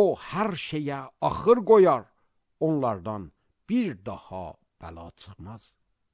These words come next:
Bir-birinə dolaşıq tikanlar kimi, içkilərindən kefli olan məstlər kimi,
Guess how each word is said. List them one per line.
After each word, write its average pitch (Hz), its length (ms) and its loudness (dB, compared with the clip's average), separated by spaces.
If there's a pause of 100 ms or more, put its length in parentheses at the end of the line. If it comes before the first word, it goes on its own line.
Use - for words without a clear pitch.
(2000)
Bir-birinə 226 560 0 (100)
dolaşıq 196 680 0
tikanlar 147 760 -8
kimi, 151 680 -10 (680)
içkilərindən 220 1160 2
kefli 208 520 -2
olan 226 440 2
məstlər 180 840 -2
kimi, 131 500 -6